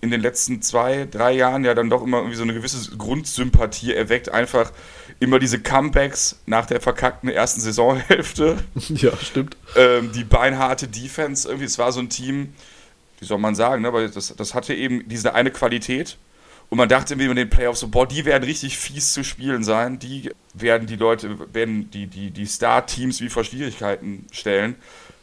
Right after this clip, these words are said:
Speaker 1: Ja, und das ist einfach nie eingetreten, weil sie dann einfach offensiv so dermaßen schlecht waren,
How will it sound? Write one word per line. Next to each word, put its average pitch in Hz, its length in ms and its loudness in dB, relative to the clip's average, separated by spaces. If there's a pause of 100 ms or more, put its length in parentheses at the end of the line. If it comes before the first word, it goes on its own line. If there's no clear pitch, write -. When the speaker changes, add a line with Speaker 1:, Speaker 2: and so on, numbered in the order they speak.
(100)
Speaker 1:
Ja, 107 120 0
und 107 40 0
das 104 120 -2
ist 110 100 -4
einfach 117 260 0
nie 120 200 2
eingetreten, 110 640 -2
weil 107 160 2
sie 107 100 -6
dann 110 100 0
einfach 107 200 -6
offensiv 110 560 -6
so 120 280 -2
dermaßen 139 800 0
schlecht - 400 -6
waren, 101 300 -4